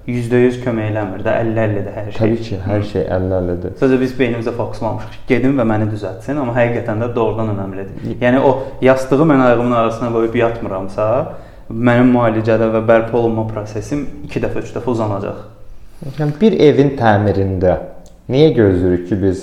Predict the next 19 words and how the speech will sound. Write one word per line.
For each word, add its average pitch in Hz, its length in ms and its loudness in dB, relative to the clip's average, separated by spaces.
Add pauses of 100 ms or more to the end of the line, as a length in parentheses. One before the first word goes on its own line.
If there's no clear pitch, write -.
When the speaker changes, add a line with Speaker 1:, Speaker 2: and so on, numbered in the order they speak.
(100)
Speaker 2:
evin 98 320 2
təmiri 90 500 0
bir 87 240 0
<clears throat> - 20 2
alt 92 220 2
hissəsi - 460 -4 (180)
qurusun, 90 560 -2
üst-üstəyə 82 580 -4
keçək, 80 380 -4
üst - 160 -8
hissə - 200 -2
qurusun, 85 380 -2
üst-üstəyə - 420 -4
keçək. - 260 -8 (260)
Bu 185 140 0
da 175 60 4
eyni 160 160 6
şey, 143 220 4 (300)
şəkildədir. 104 640 0